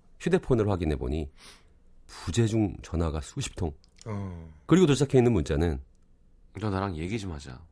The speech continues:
Speaker 1: 바로 전화해서 "형, 무슨 일 있어요?"
Speaker 3: "야, 너 정신이 있-, 있니, 없니? 유부녀랑 지금 이 시간까지 뭘 하길래 전화를 안 받아?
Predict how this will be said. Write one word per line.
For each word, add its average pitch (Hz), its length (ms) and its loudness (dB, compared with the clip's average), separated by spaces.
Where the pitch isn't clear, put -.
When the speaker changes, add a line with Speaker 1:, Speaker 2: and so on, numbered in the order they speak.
Speaker 1:
바로 - 240 -2
전화해서 85 520 0
"형, 98 420 2
무슨 127 220 0
일 117 60 4
있어요?" 104 340 0
Speaker 3:
"야, 104 60 -6
너 131 60 -8
정신이 160 460 -6
있-, - 80 -18
있니, 131 300 0
없니? 101 500 -2
유부녀랑 185 460 4
지금 160 260 0
이 120 40 2
시간까지 160 540 0
뭘 117 260 2
하길래 170 240 4
전화를 135 320 4
안 120 100 2
받아? 113 500 2